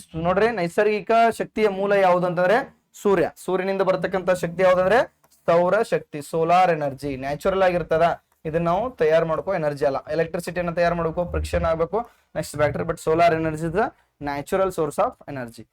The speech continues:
ನೆಕ್ಸ್ಟ್ ನೋಡ್ರಿ, ಮುಂದಿನ ಪ್ರಶ್ನೆ, ಆ, which of the following is universal recipient blood group? ಯೂನಿವರ್ಸಲ್ ಅಂತಂದ್ರೆ ರಿಸೀವ್ ಮಾಡ್ಕೋದು ಯಾವ್ದು ಅಂತಾರೆ? ಎ ಬಿ.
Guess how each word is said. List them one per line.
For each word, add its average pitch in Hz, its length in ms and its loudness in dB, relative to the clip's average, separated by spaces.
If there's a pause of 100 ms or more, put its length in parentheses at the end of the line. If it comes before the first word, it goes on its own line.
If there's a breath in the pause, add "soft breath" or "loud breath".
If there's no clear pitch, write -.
ನೆಕ್ಸ್ಟ್ - 260 -8
ನೋಡ್ರಿ, 196 400 0 (360)
ಮುಂದಿನ 180 220 -2
ಪ್ರಶ್ನೆ, 175 480 -4 (600)
ಆ, 160 60 4
which 175 200 0
of 214 100 2
the 233 120 2
following 214 420 2
is 202 200 -4
universal 196 480 0
recipient 190 560 -2
blood 180 180 2
group? 180 260 -2
ಯೂನಿವರ್ಸಲ್ 196 480 0
ಅಂತಂದ್ರೆ 185 640 0 (120)
ರಿಸೀವ್ 170 300 -2
ಮಾಡ್ಕೋದು 208 320 4
ಯಾವ್ದು 202 140 4
ಅಂತಾರೆ? 202 300 4
ಎ 180 100 2
ಬಿ. 202 160 2